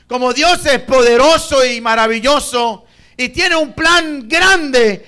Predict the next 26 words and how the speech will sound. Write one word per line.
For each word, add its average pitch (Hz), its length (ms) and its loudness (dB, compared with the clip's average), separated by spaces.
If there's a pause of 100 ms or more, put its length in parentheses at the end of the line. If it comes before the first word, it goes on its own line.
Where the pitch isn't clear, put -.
(140)
para 254 560 -2
todos 330 720 2
los 247 200 -2
que 247 120 -2
formamos 285 840 0 (200)
parte, 294 480 0
aleluya, 233 460 -2
de 220 100 -2
la 196 100 -2
iglesia. 170 600 -6 (1400)
Entonces, 185 720 -4
ahí 170 280 -2
es 185 60 -12
donde 170 220 -12
yo 160 160 -12
me 160 140 -16
quiero 156 340 -10
referir 139 580 -14 (640)
estos 139 400 -8
minutos 139 960 -14
siguientes. 107 840 -16 (760)
La 269 220 0
plenitud 294 640 0
de 285 120 2
los 233 240 0
gentiles. 185 1120 -10